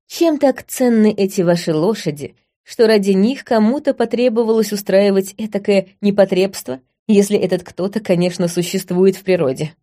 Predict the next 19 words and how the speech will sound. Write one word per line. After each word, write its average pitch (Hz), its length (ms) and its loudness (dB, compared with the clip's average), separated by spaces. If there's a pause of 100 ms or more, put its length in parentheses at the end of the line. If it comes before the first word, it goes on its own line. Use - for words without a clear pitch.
(180)
«Так 202 180 -14
я 185 160 2
разве 196 260 2
не 185 100 0
сказал?» 190 560 -2 (440)
удивился 165 520 -2
Лимос. 147 480 -10 (340)
«Это 247 300 -2
ж - 100 -8
Вейрены, 220 600 6
госпожа 180 460 0
Нарн. 180 380 0 (220)
Шесть 294 560 -2
племенных 214 720 2
кобыл. 175 560 2 (480)
Повешусь 214 600 -2
я». 156 220 -6 (440)
«Подождите 185 500 -2
пока», 143 380 -4